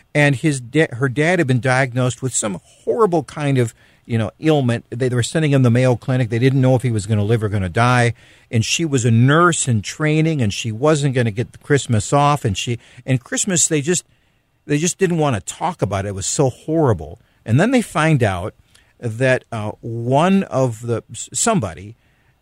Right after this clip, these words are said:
wasn't gonna have any Christmas because the wife was terribly sick and the dad had five little kids. And, and so this is what this young gal did. She said,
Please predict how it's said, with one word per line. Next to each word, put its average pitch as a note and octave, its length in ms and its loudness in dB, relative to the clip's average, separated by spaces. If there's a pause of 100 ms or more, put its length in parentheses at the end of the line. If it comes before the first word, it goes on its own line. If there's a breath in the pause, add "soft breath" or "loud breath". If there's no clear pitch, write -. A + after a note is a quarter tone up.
(120)
wasn't D3+ 380 2
gonna C3+ 160 2
have B2 260 0 (120)
any D#3 300 2
Christmas - 580 -4
because G#2 420 -2
the G#2+ 80 -6
wife A#2+ 420 0
was B2 140 0
terribly B2 500 0
sick B2 380 0
and E2 140 -2
the E2+ 80 -8
dad C3+ 360 2
had A#2 240 0
five A#2+ 400 0
little A2 280 -4
kids. G#2 480 0
And, D#2+ 140 -6 (580 loud breath)
and B2 160 2
so B2 360 2 (340 soft breath)
this F3 300 0
is E3 140 -6
what D3+ 180 -2
this C3 240 -4 (100)
young A2+ 380 -2
gal G#2 320 -2
did. F#2 320 -6
She G#2+ 120 -16
said, G#2+ 200 -8